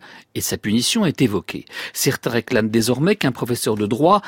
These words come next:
renonce carrément à employer le verbe violer dans l'expression « violer la loi ».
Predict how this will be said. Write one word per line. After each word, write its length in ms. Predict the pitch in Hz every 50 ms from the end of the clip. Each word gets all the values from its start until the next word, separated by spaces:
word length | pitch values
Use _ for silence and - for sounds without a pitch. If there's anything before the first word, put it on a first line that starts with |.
| - - -
renonce 480 | - 123 123 156 180 180 170 151 131 -
carrément 640 | - - 170 143 135 139 143 156 123 - - - _
à 60 | -
employer 560 | 143 143 139 127 - - 151 127 127 165 202
le 100 | 180 147
verbe 380 | 127 117 139 143 123 113 107 101
violer 560 | 98 110 120 135 156 143 143 165 214 233 226 - - - _ -
dans 100 | 135 131
l'expression « 600 | 127 120 - - - - 98 - - 190 196 196 - _ _ -
violer 400 | 110 113 127 135 127 131 165 160
la 140 | 131 107
loi ». 320 | 92 101 98 95 90 -